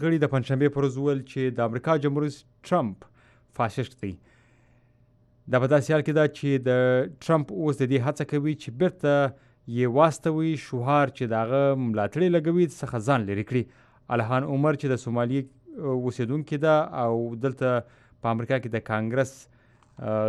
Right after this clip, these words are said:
غړي ده، وویل چې موږ ویلي وو چې جمهور رئیس متعصب دی او موږ د کرکې خبرې غندلې دي. د چهارشنبې په شپه ټرمپ په یوې غونډه کې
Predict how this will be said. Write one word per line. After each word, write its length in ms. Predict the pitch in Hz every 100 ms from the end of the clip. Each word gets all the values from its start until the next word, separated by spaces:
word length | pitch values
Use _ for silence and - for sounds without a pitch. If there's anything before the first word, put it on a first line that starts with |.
| 107
غړي 180 | 147 170
ده، 60 | 160
وویل 320 | 160 170 165 143
چې 80 | 151 147
موږ 140 | 175 202 160
ویلي 320 | 180 185 196 185 - _ _ -
وو 160 | 165 185
چې 80 | 180 151 110
جمهور 240 | 127 160 165
رئیس 120 | 151 135
متعصب 420 | 120 113 104 175 156
دی 100 | 170 170 160
او 60 | 131 127 135
موږ 140 | 151 120
د 20 | 120 113 - _
کرکې 360 | - 160 - 120 113
خبرې 300 | - 120 123 101
غندلې 300 | 113 117 101 104
دي. 80 | 104 - _ _ _ _ _ _ _ _ -
د 20 | 127 123
چهارشنبې 400 | 160 135 151 156
په 40 | 151
شپه 160 | - 156 147 -
ټرمپ 200 | 151 143
په 40 | 139
یوې 120 | 135 127
غونډه 200 | 147
کې 80 | 139